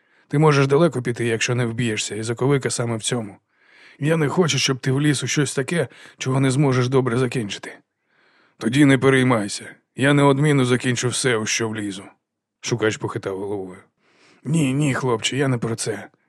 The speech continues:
Аж ніяк не про це. Може, ти і вийдеш переможцем, а може, і ні. Я хочу сказати, що ні те, ні те перемогою не буде. Кров породжує кров і більше нічого. Я хочу сказати, що в тебе ще не все втрачено.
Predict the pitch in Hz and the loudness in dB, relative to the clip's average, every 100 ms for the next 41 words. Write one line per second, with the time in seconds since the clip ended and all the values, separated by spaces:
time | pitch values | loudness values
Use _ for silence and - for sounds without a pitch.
0 | _ 147 117 139 147 143 131 113 104 - | _ -4 0 2 4 2 0 -6 -6 -10
1 | - - _ _ _ _ _ _ 139 147 | -12 -14 _ _ _ _ _ _ 0 2
2 | 139 143 135 135 180 135 - 120 120 120 | 2 2 0 2 0 0 -2 -4 -2 -2
3 | 104 - 101 131 135 120 110 95 92 _ | -4 -10 -6 -4 -2 -2 -4 -6 -12 _
4 | _ _ _ _ - 117 127 117 - 123 | _ _ _ _ -4 0 0 -2 -2 0
5 | 131 117 113 - 117 110 117 139 127 113 | 0 0 -6 -8 -8 -6 -4 0 0 -2
6 | 113 131 113 - 117 120 117 110 110 113 | -2 0 0 -2 -4 -2 -2 -2 -4 -4
7 | 107 95 - - _ _ _ _ _ - | -6 -10 -14 -20 _ _ _ _ _ -2
8 | 160 160 127 - 135 147 123 113 120 110 | 4 6 4 2 2 4 2 0 -2 0
9 | 151 139 107 120 117 110 113 113 - 107 | 2 2 2 -4 -6 -6 -6 -6 -8 -10
10 | - - _ _ _ _ _ _ _ 120 | -14 -20 _ _ _ _ _ _ _ -2
11 | 131 120 110 127 131 117 113 113 107 123 | 0 0 -2 0 0 0 -4 -6 -4 -4
12 | 120 104 _ - - - 135 127 - 135 | -2 -4 _ -20 -12 -4 0 0 0 -2
13 | 113 139 104 98 | -2 -2 -4 -8